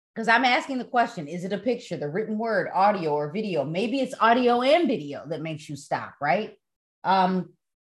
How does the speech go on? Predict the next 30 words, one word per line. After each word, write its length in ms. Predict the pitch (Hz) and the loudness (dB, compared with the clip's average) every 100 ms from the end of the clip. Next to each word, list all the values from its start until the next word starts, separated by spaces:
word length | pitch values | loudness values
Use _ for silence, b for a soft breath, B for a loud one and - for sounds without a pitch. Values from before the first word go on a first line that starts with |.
| _ _ _ _ _ _ _ _ _ _ | _ _ _ _ _ _ _ _ _ _
it, 140 | 208 - | -8 -8
y-, 140 | 190 - | -16 -6
you 140 | 220 | 0
know, 100 | 226 | 2
all 260 | 214 208 247 | 2 4 4
of 100 | 247 | 4
you 120 | 254 | 4
have 100 | 214 | 0
shared, 360 | - 262 214 175 | 0 2 2 2
but 100 | 202 | -2
here 160 | 285 | -2
we 80 | 285 | -2
go. 200 | 196 170 - _ _ _ _ | -2 -2 -6 _ _ _ _
I'm 100 | - | -6
gonna 140 | 226 233 | -4 -4
tell 180 | 233 208 | 0 0
you 100 | 190 | 2
what 120 | 170 | 0
makes 240 | 170 156 | 0 -4
me 100 | 170 | -6
stop. 300 | 156 - - - _ _ _ _ _ - _ _ _ | -8 -8 -12 -16 _ _ _ _ _ -20 _ _ _
I 200 | 202 330 | 2 2
stop 380 | 359 254 226 226 | 2 4 4 4
to 80 | 233 | 2
watch 240 | 196 202 | 2 2
videos 680 | 165 170 190 180 156 151 151 | -4 -6 0 2 2 2 -4
where 200 | 147 165 | -2 2
I 200 | 160 156 | 4 2
learn 300 | 160 165 170 | 0 -2 -4
something. 480 | 156 139 113 - 104 | -4 -8 -10 -12 -18